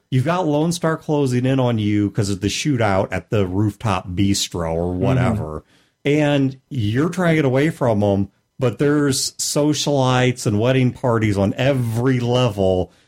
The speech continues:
Speaker 1: and you're stuck in the elevator and they're taking the stairs." And I'm like, "John,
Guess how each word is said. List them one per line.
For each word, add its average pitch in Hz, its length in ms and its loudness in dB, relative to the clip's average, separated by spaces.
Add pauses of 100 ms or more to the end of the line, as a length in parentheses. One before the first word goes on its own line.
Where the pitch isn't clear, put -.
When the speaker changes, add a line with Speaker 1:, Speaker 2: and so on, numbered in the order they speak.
(240)
Speaker 1:
and 110 340 0
you're 139 140 0
stuck 151 280 -2
in 135 60 0
the 120 80 2
elevator 110 480 2
and 104 100 2
they're 110 100 2
taking 110 280 -2
the 101 60 2
stairs." 120 500 0
And 107 80 -4
I'm 113 180 -2
like, 107 200 0
"John, 135 420 0